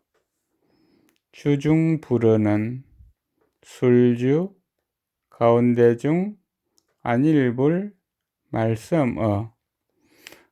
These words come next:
술 취한 가운데에도 말이 없으면 진군자요, 참진 임금군 아들자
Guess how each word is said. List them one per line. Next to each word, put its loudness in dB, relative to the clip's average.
술 -2
취한 -2
가운데에도 -2
말이 0
없으면 -2
진군자요, -2
참진 -2
임금군 0
아들자 -2